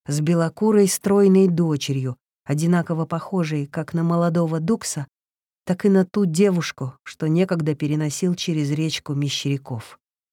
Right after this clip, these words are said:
"Мы тебя ждём, Дима", увидела Мещерякова вдова. "Садись". И твоя Инга сию минуту подойдёт. "Нет, Верочка, я не поеду. Не могу.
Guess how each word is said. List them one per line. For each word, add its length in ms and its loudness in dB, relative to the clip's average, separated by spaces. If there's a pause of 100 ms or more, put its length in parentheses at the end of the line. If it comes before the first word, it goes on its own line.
(600)
"Мы 140 4
тебя 340 2
ждём, 440 4
Дима", 380 2 (600)
увидела 460 4
Мещерякова 840 -2
вдова. 400 -4 (280)
"Садись". 600 0 (460)
И 100 2
твоя 320 4
Инга 380 4
сию 280 2
минуту 400 2
подойдёт. 600 -4 (720)
"Нет, 420 0
Верочка, 440 -4
я 140 -2
не 100 -2
поеду. 500 -4 (600)
Не 100 0
могу. 420 2